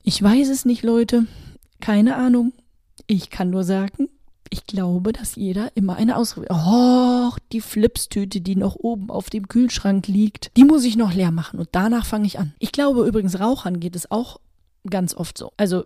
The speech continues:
ich bin keine Raucherin und ich musste das da noch nie durch, aber ich glaube, das ist immer so, ne, also so die letzte Zigarette, „Ja, ja, das ist meine letzte Zigarette und danach rauche ich keine mehr, dann höre ich auf.“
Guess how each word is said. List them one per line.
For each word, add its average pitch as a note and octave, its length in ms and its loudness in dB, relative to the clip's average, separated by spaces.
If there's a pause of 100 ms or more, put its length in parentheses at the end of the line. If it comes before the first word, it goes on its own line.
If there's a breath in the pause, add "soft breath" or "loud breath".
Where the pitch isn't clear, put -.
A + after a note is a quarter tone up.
ich - 300 -6
bin A3 240 -2
keine G3 260 -4
Raucherin A#3+ 640 0
und G3+ 240 -4
ich - 120 -12
musste G#3 320 -2
das F3+ 340 -6
da G3 180 0
noch F3+ 180 0
nie F#3 160 2
durch, G#3 380 2 (500 loud breath)
aber G#3 180 4
ich G3+ 140 0
glaube, G#3+ 380 2
das G3 180 -4
ist G3 140 -6
immer G#3 180 0
so, F#3+ 240 2 (320 loud breath)
ne, C4 260 4
also G3+ 200 0
so G3+ 160 0
die F#3+ 120 -4
letzte G3 340 -4
Zigarette, F3+ 460 -4
„Ja, F#3 160 0
ja, B3+ 160 0
das G#3 140 -4
ist - 160 -8
meine F3+ 200 0
letzte G3 320 -4
Zigarette F#3+ 500 -2
und E3+ 240 -2
danach B3+ 440 0
rauche G#3+ 220 -2
ich - 140 -6
keine - 240 -8
mehr, F3+ 200 -4
dann A#3 380 -2
höre C#4 200 4
ich - 220 -4
auf.“ F#3+ 380 2